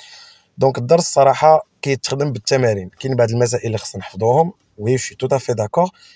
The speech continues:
مي لا ماجوريتي دي شوز كي اكزيست في هاد لو كور، يعني معظم المسائل اللي كاينة في هاد لو كور هي كتخدم في التمارين الاخوان. راه وضعت لكم واحد السيرية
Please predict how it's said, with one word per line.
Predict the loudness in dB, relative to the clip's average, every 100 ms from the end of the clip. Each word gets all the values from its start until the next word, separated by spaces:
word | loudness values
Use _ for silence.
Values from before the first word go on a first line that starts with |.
| _
مي | -2 0
لا | 0
ماجوريتي | 0 2 0 0 -2
دي | -4
شوز | -4 -6
كي | -6
اكزيست | -4 -6
في | -6
هاد | -6
لو | -6 -2
كور، | -2 -2
يعني | -6 -12 -12 -2
معظم | 0 2 2
المسائل | 2 -2 -4
اللي | -10
كاينة | -8 -8
في | -8
هاد | -10
لو | -8
كور | -2 -2 -2 -20 -10
هي | -8
كتخدم | -6 -8 -6 -2 -2
في | -4
التمارين | -2 0 2 0
الاخوان. | -2 -4 -8 -10 -16 _ -20 -20 -20 -6
راه | 2 2 2 -4 _ -4
وضعت | 2 2 2
لكم | -2
واحد | 0 0
السيرية | -4 0 2 2 0